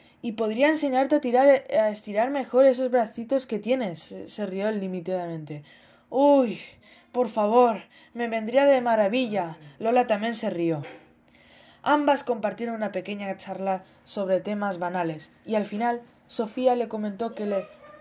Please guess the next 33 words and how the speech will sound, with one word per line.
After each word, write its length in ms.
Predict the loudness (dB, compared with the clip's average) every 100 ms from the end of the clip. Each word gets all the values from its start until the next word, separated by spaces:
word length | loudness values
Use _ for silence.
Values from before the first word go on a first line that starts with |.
| -20 -20 _ -10
que 100 | -6
le 140 | -2
habían 500 | -2 0 -2 -2 -4
regalado 640 | -8 -4 -2 0 0 -2 -8 -16 _
una 300 | -4 -2 0
red 240 | -2 -2 -4
de 180 | -6 -2
voleibol 520 | 0 0 -2 -8 -12 -18 -20
y 60 | -12
que 160 | -8 -6
se 140 | -4
moría 400 | -4 0 2 2
por 200 | 0 -6
probarla 440 | -6 -2 0 0
en 60 | 0
la 140 | -2
playa. 400 | -2 -4 -4 -12 -18 _ -6
Una 220 | 2 2
revancha 600 | 2 0 0 -2 -4 -4
extraoficial. 880 | -10 -6 -4 -4 -6 -8 -4 -4 -6 -18 _ _
Probó 500 | -6 -4 0 0 -2 -4
los 180 | -8 -6
pensamientos 640 | -8 -10 -8 -8 -6 -6 -4
de 260 | -2 -2
Lola, 420 | 0 -2 -4 -10 -16 -10
aparte 440 | -6 0 0 0 -6
de 180 | -6
querer 380 | -4 -4 -2 -2
aprender 440 | -2 -4 -6 -6 -4
nuevas 320 | 0 0 -2
formas 340 | -4 -4 -4
de 80 | -4
saque 400 | -6 -6 -6 -10